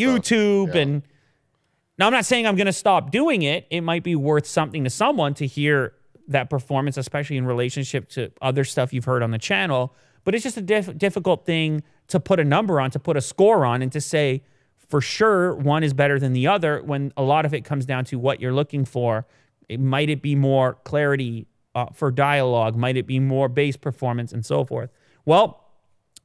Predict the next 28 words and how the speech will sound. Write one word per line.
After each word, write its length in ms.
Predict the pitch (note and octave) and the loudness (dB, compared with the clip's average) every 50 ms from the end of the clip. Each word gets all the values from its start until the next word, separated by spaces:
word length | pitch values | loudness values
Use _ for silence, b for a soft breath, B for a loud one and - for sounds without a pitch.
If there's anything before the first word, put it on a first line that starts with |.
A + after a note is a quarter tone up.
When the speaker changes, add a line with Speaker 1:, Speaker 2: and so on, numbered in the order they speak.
| - | -6
Speaker 1:
they 180 | B2 A#2+ D#3 F#3+ | -2 -2 0 -2
came 320 | - - - G#3+ G#3 G3+ | -2 -4 -2 -2 0 2
up 320 | G3+ G#3+ G#3+ F3+ E3 - b b b b b b b | 2 2 2 0 -2 -4 b b b b b b b
with 200 | - C3+ C3 C3 | -6 -4 -2 0
a, 160 | C3 A#2+ - - | 0 -2 -2 -2
a 100 | C3 B2+ | -2 -2
regimen 800 | B2 A#2 C#3+ F#3+ A3+ G3+ E3 F3+ D3+ B2+ B2 B2 B2 B2 B2+ C3+ | 0 2 2 2 2 2 2 2 2 2 2 0 0 -2 -4 -6
similar 640 | - - F3 F#3 G#3+ A3 G#3 F#3 E3 D#3+ D#3 D3 C#3+ | -6 -4 -2 0 2 2 4 4 4 2 2 0 0
to 120 | D3 - D#3 | -2 -4 -4
what, 440 | C#3 D3+ - - _ - C3+ C#3+ C#3 | -4 -4 -4 -6 _ -12 -12 -8 -4
to 100 | - D3+ | -2 0
the 120 | C#3 C#3+ | 0 2
way 160 | C3+ C#3 C3+ | 2 2 2
they're 180 | C3+ C#3 C3 B2+ | 4 2 2 2
looking 280 | C3+ C#3 - D3 C#3 | 0 0 -2 -2 -4
at 140 | C3+ G2+ - | -4 -6 -4
cameras 540 | - - F3+ G3 G#3+ A3+ G3+ E3 C#3 C3 B2+ | -2 0 0 2 2 0 2 0 0 0 -2
in 160 | - D3 D3 | -2 -2 0
order 240 | D3 D#3 F3 F3 F#3 | 2 0 0 0 -2
to 220 | - - F3 D#3+ | -4 -4 -4 -2
evaluate 840 | D3 B2+ B2 B2+ C3 D3+ F3 F#3+ F#3 D#3+ C#3+ C3 B2+ A#2+ A#2 A2+ - b b b b b b b _ - | -2 -2 0 0 2 2 2 2 2 0 2 2 2 0 0 -4 -8 b b b b b b b _ -4
audio 360 | D3 D#3 E3 G3 G#3 F#3+ F3 | -2 0 0 0 0 0 0
performance 640 | D3 - D3+ C3 - D3 D3 C#3 C3 C3+ C#3 - - _ | 0 -2 -4 -4 -2 0 0 0 0 0 -2 -4 -6 _
across 560 | - - - - E3 D3+ D#3 F3+ G3 - - - - | -12 -12 -6 -2 -2 0 0 0 -2 -4 -8 -8 -6
a 60 | C#3+ | -4
number 360 | C#3 C3 C3+ D#3 E3+ E3 D#3 | -2 0 2 2 2 2 2
of 120 | C#3+ A#2+ - | 0 0 0
categories, 760 | - - F3 F#3+ F#3 D#3 C3+ C3 A#2 A2+ A2+ A2 F#2 F2 - | -2 -2 0 0 -2 0 2 2 2 2 0 -2 -4 -8 -12